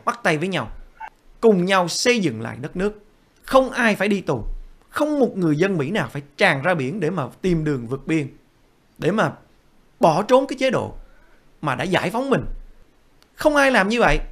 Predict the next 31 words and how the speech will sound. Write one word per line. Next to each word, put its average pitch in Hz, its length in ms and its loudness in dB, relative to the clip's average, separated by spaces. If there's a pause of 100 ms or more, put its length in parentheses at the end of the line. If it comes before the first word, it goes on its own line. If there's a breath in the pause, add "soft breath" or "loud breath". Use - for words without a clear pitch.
(560)
Và 175 140 2 (100)
kể 185 240 2
từ 196 120 2
đó, 214 400 2
nước 277 200 -2
Mỹ 170 200 0
đã 220 120 0
trở 170 100 -2
thành 151 140 -4
một 123 100 -8 (120)
cường 165 320 4
quốc 233 160 0
của 147 120 -6
thế 151 120 -10
giới. 139 240 -4 (800)
Và 208 180 4
người 220 260 4
dân 254 180 2
Mỹ 180 120 2
không 269 300 -2
bao 240 180 4
giờ 185 220 2
ăn 214 220 -2
mừng 156 200 0
cái 240 120 -6
ngày 131 320 -4 (640 soft breath)
chấm 285 200 4
dứt 311 160 2
cuộc 151 180 -4
nội 107 180 -8
chiến, 190 220 -6